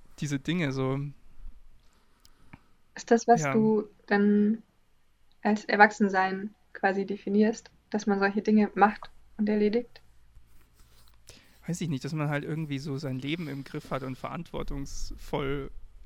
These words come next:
Speaker 1: ist als Mensch und irgendwie auch ein bisschen ernster. Ich glaub, ich, ich, ich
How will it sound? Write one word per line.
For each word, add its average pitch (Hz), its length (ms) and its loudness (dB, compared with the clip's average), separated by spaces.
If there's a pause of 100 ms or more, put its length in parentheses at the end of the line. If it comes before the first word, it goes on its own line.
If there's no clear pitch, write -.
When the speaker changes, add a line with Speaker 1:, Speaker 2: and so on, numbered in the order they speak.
(120)
Speaker 1:
ist - 400 -8
als 139 260 -6
Mensch 139 560 -6
und 147 160 -6
irgendwie 160 300 -2
auch 147 140 -6
ein 160 80 -6
bisschen - 340 -6
ernster. - 400 -8
Ich 151 100 -12
glaub, 160 160 -6
ich, 185 140 -8 (240)
ich, - 200 -10 (120)
ich - 280 -10